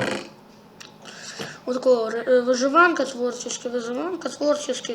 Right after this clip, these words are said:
то... ви знаєте, мене вже задовбало трохи.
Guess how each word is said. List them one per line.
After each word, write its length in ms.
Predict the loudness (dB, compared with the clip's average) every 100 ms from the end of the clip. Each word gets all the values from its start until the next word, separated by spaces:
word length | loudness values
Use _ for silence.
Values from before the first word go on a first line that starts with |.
| -8
то... 180 | -8 -8 -12 -20 -20 -20 -20 -20 -20 -20 -8
ви 160 | -4 -4
знаєте, 380 | -2 -4 -4
мене 200 | -6 -6
вже 120 | -8 -10 -12
задовбало 680 | -10 -6 -4 -2 -4 -6 -8
трохи. 340 | -2 -2 -4